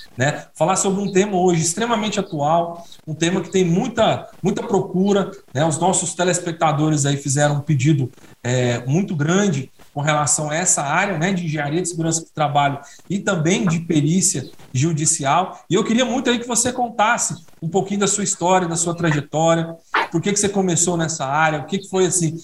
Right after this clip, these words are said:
que te impulsionou, né, a ser um profissional da área da engenharia, é, de segurança do trabalho e se tornar um grande perito como você é atualmente, Bessa?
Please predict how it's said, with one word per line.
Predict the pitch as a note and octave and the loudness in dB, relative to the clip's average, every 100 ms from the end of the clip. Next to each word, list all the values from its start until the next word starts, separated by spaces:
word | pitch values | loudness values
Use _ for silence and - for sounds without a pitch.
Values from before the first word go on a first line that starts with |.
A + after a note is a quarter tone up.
| - - | -8 -4
que | |
te | E3 F3+ | 2 2
impulsionou, | E3 F#3+ - F#3+ C#3+ D#3+ G3+ E3 | 2 0 0 0 0 2 2 2
né, | E3+ G#3+ - - - | 0 -2 -6 -18 -6
a | C3+ | -2
ser | - F3 | 0 2
um | F#3 | 2
profissional | F#3 E3+ - E3 E3+ | 0 0 0 0 0
da | E3 | 2
área | D#3+ D#3 | 2 0
da | D#3 | -2
engenharia, | D3+ C#3 C#3+ C3+ C#3+ C#3+ A#2+ - - _ | -4 -4 -2 -2 -2 -2 -2 -4 -18 _
é, | B2 B2 | -2 0
de | - | 2
segurança | D#3 D3+ D#3 D3+ | 2 2 2 0
do | D3 | -2
trabalho | C#3+ C3 D3 E3+ F#3 F#3 - - | -4 0 2 2 2 -4 -10 -4
e | D#3 | 0
se | G3+ | 0
tornar | G3 G3+ E3+ F#3 | 2 0 2 2
um | G3+ | 2
grande | E3+ F#3+ F#3 | 2 2 0
perito | - E3+ F3+ - | 2 2 2 2
como | F3+ | 0
você | E3+ E3 F3+ | 0 -2 0
é | D3+ D3+ D#3 - - | 0 0 -4 -10 -8
atualmente, | C3+ E3 D#3+ D3 A#2+ A2+ | -2 2 2 2 -2 -4
Bessa? | A#2 C#3 A#2+ - | -4 -2 0 -2